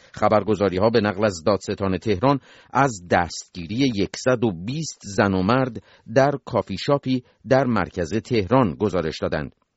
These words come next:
به گفتهٔ عباس جعفری دولت آبادی، بر اساس تحقیقات از متهم اصلی، به مدیر آن کافی شاپ برای چهار ساعت برگزاری مراسم هفتصد هزار تومان اجاره پرداخت شده بود و دو خوانندهٔ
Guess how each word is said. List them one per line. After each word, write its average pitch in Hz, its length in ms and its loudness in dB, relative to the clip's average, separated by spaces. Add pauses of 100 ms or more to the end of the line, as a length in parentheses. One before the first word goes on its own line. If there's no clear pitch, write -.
به 104 100 2
گفتهٔ 101 440 0
عباس 95 400 -2
جعفری 90 560 -2
دولت 87 380 0
آبادی، 90 400 0 (300)
بر 113 140 2
اساس 139 240 -2
تحقیقات 110 800 0
از 85 180 -4
متهم 92 420 -2
اصلی، 123 480 -2 (280)
به 107 140 4
مدیر 98 420 2
آن 123 180 2
کافی 95 300 -6
شاپ 123 320 0
برای 92 320 0
چهار 113 360 0
ساعت 82 360 -4
برگزاری 82 600 -2
مراسم 87 540 0 (240)
هفتصد 135 560 -2
هزار 107 300 0
تومان 92 360 -2 (120)
اجاره 113 480 0 (140)
پرداخت 98 460 0
شده 110 180 -2
بود 120 240 -4 (240)
و 101 160 2
دو 107 200 0
خوانندهٔ 104 580 0